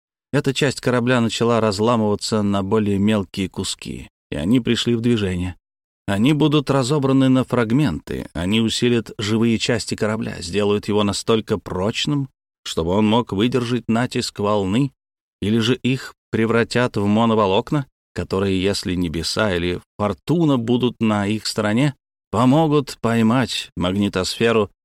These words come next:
взорвавшейся звезды и создать ускорение. Но это же не совсем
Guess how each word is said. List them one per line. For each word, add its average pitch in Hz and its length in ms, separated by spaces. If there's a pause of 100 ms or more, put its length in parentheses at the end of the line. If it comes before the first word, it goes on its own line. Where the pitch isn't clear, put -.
взорвавшейся 107 840
звезды 92 400
и 87 40
создать 87 460
ускорение. 82 580 (880)
Но 113 160
это 147 220
же 143 160
не 139 160
совсем 135 580